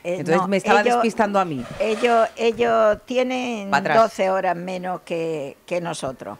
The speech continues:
Speaker 2: Ujú.
Speaker 1: que son muchas horas, ¿eh?
Speaker 2: Ah, bueno, claro, porque pertenece a Estados Unidos y Estados Unidos está para atrás.
Speaker 1: Sí, entonces... Mm,
Speaker 2: En el uso horario, digo, para atrás en el uso
Speaker 1: Sí.
Speaker 2: horario.
Speaker 1: Cuando vas para allá, pues bueno, pues llegas
Speaker 2: Ganas,
Speaker 1: antes,
Speaker 2: claro.
Speaker 1: ganas.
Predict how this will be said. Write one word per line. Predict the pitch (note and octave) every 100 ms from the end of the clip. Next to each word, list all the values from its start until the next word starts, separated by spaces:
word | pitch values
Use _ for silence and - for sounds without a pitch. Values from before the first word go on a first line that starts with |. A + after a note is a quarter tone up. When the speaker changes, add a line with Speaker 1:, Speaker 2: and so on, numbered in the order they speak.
| -
Speaker 2:
Ujú. | D3 D3+
Speaker 1:
que | D#3 D#3
son | - D#3+
muchas | F#3 G3+ - C#3+
horas, | F#3+ - C3
¿eh? | D3
Speaker 2:
Ah, | F3+
bueno, | A3
claro, | G3+ A3+
porque | F3+ F3
pertenece | D#3+ F3 E3+
a |
Estados | F3+ G3+ F#3+
Unidos | F#3+ G3 F#3+
y |
Estados | F#3 E3+ E3+
Unidos | F3+ F#3+
está | E3
para | D3+ C#3
atrás. | C#3+ D3 -
Speaker 1:
Sí, | - C#3+ B2 _ _ - - -
entonces... | F3 E3 G3+ G3 G3 G#3+ G#3 G#3+ G#3 G3+ F3+ - - _ _
Mm, | F#3+ F#3+ F#3+ F#3
Speaker 2:
En | F3
el | D#3
uso | D#3 E3
horario, | F3 D3 D3
digo, | C3 B2+
para | C3
atrás | C3 C#3
en | C#3+
el | D3+
uso | D3 -
Speaker 1:
Sí. | G3
Speaker 2:
horario. | C#3+ F3+ E3 _ _ _ _ _ - - - G3
Speaker 1:
Cuando | G3+ G3 F#3+
vas | G3
para | - F#3+ F#3+
allá, | F#3 G#3+ A#3+ G#3 -
pues | F3 E3+ E3+ D#3+
bueno, | E3 F#3 E3 G3 -
pues | F3 E3
llegas | E3+ F3 F#3+ -
Speaker 2:
Ganas, | - E3+ F#3 E3+
Speaker 1:
antes, | E3+ A3 - _
Speaker 2:
claro. | E3 G#3 F#3+
Speaker 1:
ganas. | F3